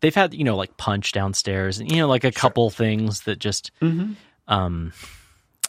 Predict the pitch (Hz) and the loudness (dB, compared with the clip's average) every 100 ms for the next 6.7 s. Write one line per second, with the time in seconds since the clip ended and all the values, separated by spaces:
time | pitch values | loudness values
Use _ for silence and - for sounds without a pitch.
0 | - 131 165 160 160 151 143 127 - 139 | 0 4 6 6 6 6 4 2 4 4
1 | 123 117 107 98 104 98 202 - - 170 | 4 4 2 2 0 2 2 4 4 4
2 | 110 131 135 - 113 92 - - 110 98 | 4 0 0 2 2 2 -2 -6 -2 0
3 | 98 120 123 113 - _ 120 123 117 - | -2 0 0 0 -12 _ 0 0 2 4
4 | 131 131 139 127 110 110 110 - 104 - | 4 6 4 4 4 2 0 0 -2 0
5 | 110 98 101 90 101 90 - - - 92 | -2 -2 -6 -4 -4 -4 -4 -8 -6 -4
6 | 92 - 98 90 98 90 | -4 -4 -6 -6 -6 -8